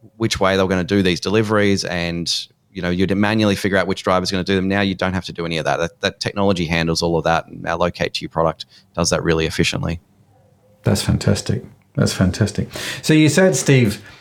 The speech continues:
Speaker 2: that was the easy part, getting the drivers, which means there's a not so easy part. And I'm curious to know what the not so easy part is.
Speaker 1: I mean, I think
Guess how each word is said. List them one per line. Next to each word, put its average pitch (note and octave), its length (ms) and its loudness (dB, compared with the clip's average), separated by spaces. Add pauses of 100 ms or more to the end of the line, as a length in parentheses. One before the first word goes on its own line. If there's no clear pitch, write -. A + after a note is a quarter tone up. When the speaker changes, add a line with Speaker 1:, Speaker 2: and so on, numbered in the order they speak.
(300)
Speaker 2:
that C#3 180 2
was A#2 180 6
the A#2 100 6
easy A#2+ 360 6
part, - 480 -2
getting G2+ 280 8
the F#2 80 6
drivers, G#2 500 2
which G#2 200 2
means E3 380 6 (120)
there's E3+ 220 6
a F3+ 60 8
not G3+ 260 6
so A#2 240 2
easy F#2+ 260 4
part. - 360 -2 (260)
And A#2+ 160 2
I'm C3 140 4
curious C#3+ 340 6
to C#3 100 4
know C3+ 160 8
what C3+ 180 6
the C#3+ 100 8
not C#3+ 240 6
so G#2 180 4
easy F#2+ 240 4
part F2 300 2
is. - 240 -8 (1300)
Speaker 1:
I D#3 60 2
mean, F#3 160 4
I G3+ 60 4
think - 440 0